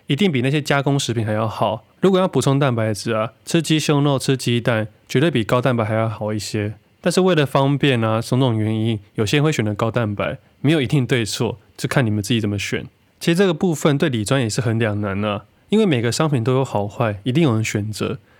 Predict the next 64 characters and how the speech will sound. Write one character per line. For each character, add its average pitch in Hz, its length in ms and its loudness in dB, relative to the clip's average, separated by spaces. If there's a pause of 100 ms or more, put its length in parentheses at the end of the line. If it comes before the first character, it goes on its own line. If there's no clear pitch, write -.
(260)
我 190 100 2
理 180 100 4
专 180 160 2
朋 160 140 2
友 143 100 2
很 113 80 -2
常 113 200 -2
跟 123 100 0
我 120 120 0
抱 107 280 -2
怨， 113 180 -2 (240)
他 - 80 -6
说 196 80 2
主 170 140 0
管 147 140 2
要 147 80 2
他 147 80 2
卖 143 160 2
这 131 100 0
些 127 80 0
东 113 240 -2
西， 113 280 -4 (200)
他 185 100 0
知 190 120 2
道 202 100 2
对 180 140 2
客 - 120 0
人 147 160 2
不 147 160 2
好， 110 220 0
但 160 180 0
也 151 80 4
无 139 200 0
能 113 200 0
为 110 160 -2
力。 117 220 -2 (320)
客 196 140 2
户 202 100 2
赔 139 180 2
钱 127 140 0
的 127 100 2
话， 139 180 2
他 135 120 2
就 135 60 0
叫 131 160 2
他 127 40 2
放 127 200 0
长 113 200 -2
期 110 240 -4
一 110 40 -2
点。 113 240 -6 (460)
他 - 140 -2
常 185 100 2
常 160 140 4
会 180 100 4
问 175 180 4
我 123 80 2
一 127 40 0
些 139 100 0
商 143 220 2
品 127 100 0
的 120 60 -4
意 123 180 -10
见， 117 380 -4